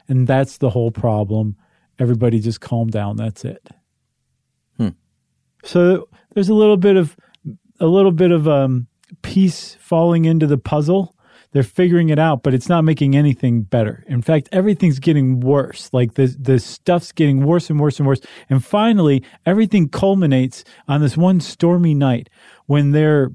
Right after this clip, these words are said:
Speaker 1: their door blows open, blows
Speaker 2: Yeah.
Speaker 1: off of the hinges, outward into the street, I believe, or no, into the house. I can't remember which way, but blown off of the hinges. It's like a two hundred and fifty pound door.
Speaker 2: Yeah.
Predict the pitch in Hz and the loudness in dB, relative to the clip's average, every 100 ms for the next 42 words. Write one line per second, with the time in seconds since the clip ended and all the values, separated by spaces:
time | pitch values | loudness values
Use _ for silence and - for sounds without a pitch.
0 | 139 _ _ - 147 143 120 107 - 160 | -12 _ _ -2 0 2 -2 -6 -2 0
1 | 202 175 117 104 110 _ _ _ - 143 | 2 2 0 -4 -12 _ _ _ -2 0
2 | 151 185 220 226 180 202 196 135 135 117 | 2 2 4 2 4 2 2 -2 -8 -14
3 | - 208 190 - 180 214 233 269 220 190 | -2 0 0 -2 0 0 2 2 2 2
4 | 233 233 131 131 - - _ - 247 247 | 2 2 0 -4 -8 -20 _ -2 0 2
5 | 185 139 156 - 202 233 233 196 - - | 2 0 -4 -4 -2 2 2 2 0 -12
6 | - 226 240 135 117 123 127 165 202 165 | -4 0 2 2 0 0 2 2 2 0
7 | 196 214 196 156 165 117 113 151 - 196 | 0 0 0 0 0 -2 -6 -6 -4 -2
8 | 180 175 165 156 147 143 117 - - - | 0 2 2 2 2 0 -2 -6 -20 -12
9 | - 147 127 156 196 247 226 202 180 165 | -4 -4 0 0 2 2 0 -2 0 0
10 | 185 156 160 190 196 180 - 208 220 214 | 0 0 -2 -2 -2 -4 0 0 2 0
11 | 180 190 180 170 - 160 156 123 135 156 | 0 -2 -2 -4 -4 -2 -2 0 0 2
12 | 143 - - 95 92 | 0 -2 -8 -6 -6